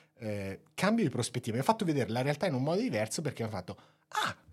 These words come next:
figo", non me, ah, fino a quel momento me la, non me l'aveva detto nessuno, anche perché comunque sono nato in una famiglia, eh, mia mamma casalinga, mio papà,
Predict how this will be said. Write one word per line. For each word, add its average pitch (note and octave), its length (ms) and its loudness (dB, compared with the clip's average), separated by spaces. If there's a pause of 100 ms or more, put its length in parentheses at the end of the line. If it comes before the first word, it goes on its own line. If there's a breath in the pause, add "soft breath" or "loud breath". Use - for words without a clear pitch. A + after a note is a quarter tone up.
(120)
figo", D#3+ 260 2
non B2+ 100 2
me, D3 120 0
ah, C3 260 -6
fino G3 260 2
a - 40 2
quel G#3 140 6
momento G#3 260 6
me A#2 120 4
la, B2+ 180 4
non C#3 160 6
me D3 220 8
l'aveva D3+ 440 6
detto A2+ 440 4
nessuno, B2 340 4
anche F2+ 140 0
perché F2+ 240 -6
comunque G#2+ 260 -6
sono F2+ 160 -6
nato E2+ 460 -6 (240 soft breath)
in F#2 100 -2
una F#2 180 2
famiglia, F2 720 -2 (300 soft breath)
eh, F2 180 -4
mia F2+ 140 0
mamma F2+ 220 -2
casalinga, F2 560 -4
mio F2+ 200 -2
papà, E2+ 460 -4